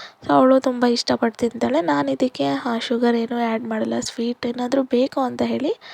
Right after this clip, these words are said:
ಆ, ಬೆಲ್ಲದ ಪೌಡರ್ನ ಆ್ಯಡ್ ಮಾಡಿರ್ತೀನಿ. So, ಜಾಗರಿ ಪೌಡರ್ ಅಂತಂದು ಹೇಳಿ ನಾನು ಆನ್‌ಲೈನಲ್ಲಿ ತರಿಸಿದ್ದೀನಿ. ತುಂಬಾ ಚೆನ್ನಾಗಿದೆ ಅದು ಕೂಡ. ಈಗ ನಾವು ಬೆಲ್ಲನ, ಆ, ಯಾವಾಗಲೂ ತೊಗೊಳಕ್ಕಾಗಲ್ಲ, ಮತ್ತೆ ಜಜ್ಜೋದು ಅದು ಇದು ಆಗುತ್ತೆ ಅಂತಂದು ಹೇಳಿ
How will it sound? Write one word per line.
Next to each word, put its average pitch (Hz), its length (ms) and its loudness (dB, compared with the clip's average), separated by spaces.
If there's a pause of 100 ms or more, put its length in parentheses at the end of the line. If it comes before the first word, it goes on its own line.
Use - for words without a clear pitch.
(420)
ಆ, 240 300 -4
ಬೆಲ್ಲದ 254 380 2 (100)
ಪೌಡರ್ನ 233 400 -4 (100)
ಆ್ಯಡ್ 247 200 -2 (100)
ಮಾಡಿರ್ತೀನಿ. 233 760 -4
So, 233 260 -4
ಜಾಗರಿ 233 460 0
ಪೌಡರ್ 240 400 -4
ಅಂತಂದು 233 400 -8
ಹೇಳಿ 233 260 -6
ನಾನು 277 580 -4
ಆನ್‌ಲೈನಲ್ಲಿ 240 380 -6
ತರಿಸಿದ್ದೀನಿ. 240 580 -6
ತುಂಬಾ 269 420 -6
ಚೆನ್ನಾಗಿದೆ 240 600 -4
ಅದು 233 200 -2
ಕೂಡ. 233 200 -2 (640)
ಈಗ 254 160 -4
ನಾವು 254 280 -2
ಬೆಲ್ಲನ, 247 440 -2 (380)
ಆ, 233 60 -6
ಯಾವಾಗಲೂ 226 480 -2
ತೊಗೊಳಕ್ಕಾಗಲ್ಲ, 226 840 -4
ಮತ್ತೆ 220 400 -4
ಜಜ್ಜೋದು 220 560 -4
ಅದು 226 240 -2
ಇದು 220 180 0
ಆಗುತ್ತೆ 214 460 -4
ಅಂತಂದು 214 420 -6
ಹೇಳಿ 233 280 -2